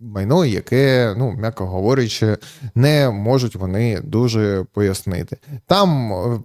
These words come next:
історія про, і ще раз, там один із прокурорів, цей, який Ві-, Олег Тата-,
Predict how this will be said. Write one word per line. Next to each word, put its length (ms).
історія 680
про, 720
і 280
ще 180
раз, 160
там 200
один 220
із 80
прокурорів, 560
цей, 320
який 280
Ві-, 200
Олег 400
Тата-, 380